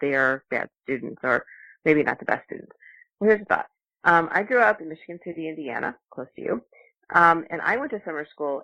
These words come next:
every summer that I could. And it wasn't because I was a bad student. It was because I was a good student and I wanted to, um,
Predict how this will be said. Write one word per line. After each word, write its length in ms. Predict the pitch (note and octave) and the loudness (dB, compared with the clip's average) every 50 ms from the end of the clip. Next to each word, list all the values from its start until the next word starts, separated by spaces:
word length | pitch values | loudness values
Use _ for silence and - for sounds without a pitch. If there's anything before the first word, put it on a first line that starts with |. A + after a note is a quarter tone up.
| - | -8
every 180 | - E3+ F#3 F#3+ - | -10 -10 -10 -10 -10
summer 440 | F3+ E3 D#3+ D3+ D3+ C#3+ D#3 E3 - - | -8 -6 -4 -4 -4 -4 -6 -10 -10 -10
that 100 | D3 C3+ | -8 -8
I 140 | A2+ A2+ - - - | -8 -10 -12 -12 -8
could. 280 | F3 C#3+ E2 D#2+ - - - | -4 -4 -4 -4 -6 -8 -10
And 100 | D#3 D3+ | -10 -10
it 80 | C#3+ - | -6 -4
wasn't 240 | F3 F#3 G3+ A#3 A#3 | -4 -6 -6 -8 -10
because 220 | A3+ A3 G3 - | -10 -10 -8 -8
I 60 | D#3+ C#3+ | -8 -10
was 100 | C#3 B2 | -10 -12
a 40 | |
bad 260 | - - D#3+ D#3 E3 E3 _ | -6 -4 -2 -2 -2 -4 _
student. 260 | - A#2+ B2 C3 - - | -14 -16 -14 -14 -16 -16
It 100 | - - C#3+ | -18 -18 -18
was 80 | C#3+ - - | -18 -14 -14
because 320 | C#3+ - - D#3 C#3+ C3+ - - | -14 -10 -6 -6 -6 -6 -6 -6
I 60 | - | -8
was 100 | A2+ B2 | -8 -8
a 60 | C4 C4 | -10 -4
good 220 | - E3 F3 F3+ _ | -2 -2 -2 -2 _
student 320 | - - F3 F#3+ G3 - - _ - | -10 -10 -10 -10 -12 -14 -14 _ -10
and 120 | D3+ C#3+ | -8 -6
I 100 | C#3+ C#3+ | -6 -4
wanted 360 | C#3 C#3+ D#3+ D#3+ D#3 D#3+ D#3+ - _ - _ | 0 0 0 0 0 -2 -6 -10 _ -14 _
to, 340 | F3 D3+ C#3+ C#3+ C#3+ C#3+ - _ - _ - - _ _ _ _ - | -6 -6 -4 -4 -6 -6 -8 _ -18 _ -20 -20 _ _ _ _ 2
um, 400 | D#3+ D3+ D3 C#3+ C#3 C3 - | 4 4 4 2 -2 -8 -14